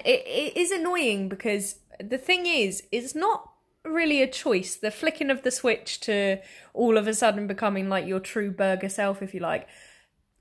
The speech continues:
I didn't choose to do it, but it's like I woke up one morning and just went, "Nah, I'm not pretending anymore." And then I couldn't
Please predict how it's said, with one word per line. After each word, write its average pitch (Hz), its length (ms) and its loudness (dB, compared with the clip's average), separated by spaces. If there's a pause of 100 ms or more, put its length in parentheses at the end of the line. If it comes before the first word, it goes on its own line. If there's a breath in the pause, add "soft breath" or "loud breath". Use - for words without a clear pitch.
(120)
I 254 60 2
didn't 370 320 2
choose 381 360 4
to 247 100 -6
do 190 180 -4
it, 226 200 0 (380)
but 247 100 0
it's 254 180 2
like 285 180 2
I 277 60 2
woke 285 340 2
up 302 140 2
one 214 180 2
morning 196 280 0
and 190 120 -2
just 190 180 -6
went, 180 220 0
"Nah, 196 240 2 (220)
I'm 202 180 0
not 214 140 -2
pretending 190 500 -2
anymore." 170 480 -6 (520 soft breath)
And 202 160 4
then 208 120 6
I 208 80 6
couldn't 294 580 0